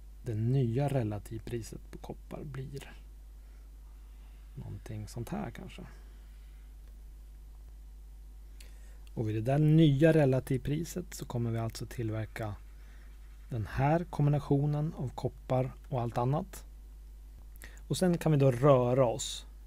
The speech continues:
ut med det här nya relativpriset så att vi kommer upp till en så hög nyttonivå som det bara är fysiskt möjligt.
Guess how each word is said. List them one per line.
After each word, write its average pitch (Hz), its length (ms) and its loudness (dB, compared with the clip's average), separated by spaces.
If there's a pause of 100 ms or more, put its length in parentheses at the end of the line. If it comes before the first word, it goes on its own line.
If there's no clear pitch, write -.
ut - 220 0
med 139 420 8
det 120 160 -2
här 113 260 -2 (600)
nya 117 380 4
relativpriset - 960 -2
så - 120 -6
att 123 60 -2
vi 127 60 0
kommer 131 300 2
upp 135 240 4
till 131 100 -2
en 120 60 -2
så 123 120 -6
hög 127 440 2
nyttonivå 110 600 -2
som 117 140 -4
det 113 80 -2
bara 107 200 -2
är 104 180 -4 (300)
fysiskt 117 460 -4
möjligt. 127 540 0